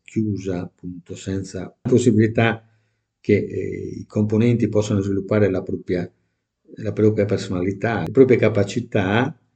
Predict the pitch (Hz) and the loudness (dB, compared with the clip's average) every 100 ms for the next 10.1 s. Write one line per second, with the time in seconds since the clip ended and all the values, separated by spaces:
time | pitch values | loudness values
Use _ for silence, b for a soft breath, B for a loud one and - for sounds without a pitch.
0 | _ _ - 151 143 139 156 139 104 107 | _ _ 6 8 8 6 4 6 6 6
1 | 104 101 101 101 98 98 98 95 92 95 | 4 0 2 2 2 -2 -4 -4 -4 -4
2 | - 107 95 - 82 82 _ _ 90 - | 4 4 4 0 -12 -14 _ _ -20 -20
3 | _ _ _ - 107 117 104 101 - 110 | _ _ _ -16 -2 2 4 2 2 4
4 | 113 104 92 98 98 107 101 101 104 - | 4 2 0 -4 -2 -2 -2 -4 -4 -4
5 | - 95 90 98 92 92 _ _ 117 120 | -2 -2 -2 -2 -4 -6 _ _ 2 2
6 | 117 107 107 113 113 104 104 110 117 - | 4 4 4 4 2 0 0 0 0 -2
7 | 120 123 135 156 - 92 85 101 - _ | 0 2 2 -2 -2 -2 -2 -8 -16 _
8 | _ _ _ - 123 120 110 123 120 123 | _ _ _ 0 4 4 4 2 4 4
9 | 123 - 107 85 85 85 - 120 87 82 | 4 4 0 2 -2 -2 4 4 4 -2
10 | 85 | -6